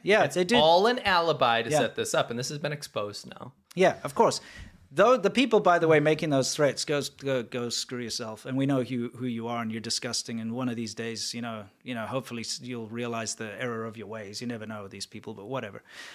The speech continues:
Speaker 1: The fact of the matter is, though, is that what he did was criminal.
Speaker 2: Mm-hmm.
Speaker 1: Okay, and we have to just put it,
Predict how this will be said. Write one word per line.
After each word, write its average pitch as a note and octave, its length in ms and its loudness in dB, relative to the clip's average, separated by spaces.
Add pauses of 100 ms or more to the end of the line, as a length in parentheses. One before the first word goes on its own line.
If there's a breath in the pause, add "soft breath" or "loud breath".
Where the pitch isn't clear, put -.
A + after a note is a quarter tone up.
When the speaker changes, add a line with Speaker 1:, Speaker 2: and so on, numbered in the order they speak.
(140)
Speaker 1:
The - 60 -20
fact A#3+ 240 2
of D4 80 -2
the A#3+ 40 2
matter E3+ 280 4
is, B2+ 160 2
though, G2+ 260 -6 (280 soft breath)
is D3 100 0
that F3+ 80 8
what G#3 160 6
he A3+ 60 6
did F#3 140 8
was C#3 140 2
criminal. B2 460 -2 (120)
Speaker 2:
Mm-hmm. B2+ 200 -8
Speaker 1:
Okay, D3 300 0 (260)
and D#3 100 2
we E3 80 6
have G3+ 300 4
to A#3+ 100 -2
just G#3 400 4 (160)
put A3+ 160 2
it, - 160 0